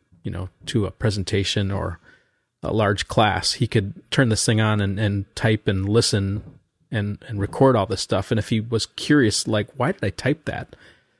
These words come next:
you know, halfway through his document, he could go back and listen to what the professor or whoever, what they were saying at that time and think, "Oh, that's right. He was talking about this and I wrote that word and it meant this, but I, you know, I wanted to jump to the next concept."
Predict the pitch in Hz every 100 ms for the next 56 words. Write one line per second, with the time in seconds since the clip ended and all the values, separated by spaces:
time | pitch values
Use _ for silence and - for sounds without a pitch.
0 | _ - 98 - 104 - 101 - 120 101
1 | - 110 120 - 104 101 - 120 113 110
2 | 104 104 107 - 107 101 110 107 107 -
3 | 95 90 110 - 107 - 107 87 - 95
4 | 117 113 107 95 - - _ _ - -
5 | - 131 120 104 - 139 120 107 98 104
6 | 98 - 131 117 104 98 - 165 196 143
7 | 123 - 151 123 117 110 - 147 131 113
8 | 107 - 139 139 120 104 101 120 - 120
9 | - 123 139 123 117 110 107 - 123 110
10 | - 123 - - 110 98 98 98 - _
11 | 120 98 107 110 107 95 113 104 - 98
12 | 101 - - - 120 123 92 -